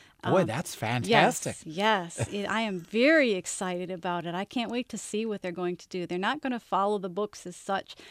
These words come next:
Speaker 2: It's more, it's gonna be more along the lines of, "This is what's happening between the books," which I think is a fantastic idea.
Speaker 1: Oh, that's nice for you. Now, do you,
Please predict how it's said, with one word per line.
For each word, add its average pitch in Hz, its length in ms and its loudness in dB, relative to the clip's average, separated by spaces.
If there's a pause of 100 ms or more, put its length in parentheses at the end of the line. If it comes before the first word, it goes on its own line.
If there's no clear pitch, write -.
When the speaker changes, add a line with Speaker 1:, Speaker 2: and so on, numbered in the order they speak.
(140)
Speaker 2:
It's 214 200 -4
more, 233 280 0
it's - 200 -4
gonna 269 200 0
be 233 100 0
more 220 220 0
along 214 320 0
the 190 80 -4
lines 190 320 -2
of, 165 100 -4
"This 214 180 -2
is 196 140 -8
what's 196 220 -4
happening 202 560 -2
between 285 540 4
the 208 60 -4
books," - 380 -8 (240)
which - 240 -8
I 220 140 2
think 185 240 -6
is 156 80 -12
a 160 40 -12
fantastic 185 800 -8
idea. 156 480 -12 (400)
Speaker 1:
Oh, 156 120 2
that's 127 260 -2
nice 113 220 -2
for - 120 -8
you. 113 280 0
Now, 110 220 2
do 120 360 -2
you, 120 260 -2